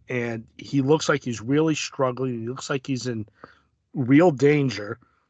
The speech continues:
And then you've got the Phantom Stranger with Robin, who seems to be stiff as a board, coming up behind him.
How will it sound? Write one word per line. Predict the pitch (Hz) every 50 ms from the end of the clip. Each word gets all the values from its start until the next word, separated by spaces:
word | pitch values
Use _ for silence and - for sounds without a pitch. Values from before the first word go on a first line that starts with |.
| _ _ _ _ _ _
And | - 131 127
then | 143 139 135
you've | 131 113
got | - 143 135 139 135 131
the | 123 120
Phantom | - - 143 139 139 139 127
Stranger | - - - 135 139 143 143 131 117 131 123
with | 117 123 117 113 - - _ _ _ _ _ _ _ _ _ _ _ _ _ _ _ _ _ _ _ _ _ _ _ _ _ _ _ _ _ - - -
Robin, | 131 123 127 143 147 147 156 156 123
who | 113 131 127
seems | - - - 151 147 143 131 -
to | - 127
be | 127 120
stiff | 113 - - - 151 151 - 156
as | 139 120
a | 127 120
board, | 107 - 131 135 135 135 131 123 127 _ _ _ _ _ - - _ _ _ _ _ _ -
coming | - - 180 165 160 147 127
up | 135 151 160 -
behind | - 117 - - 156 156 160 156 143 117
him. | 113 101 104 120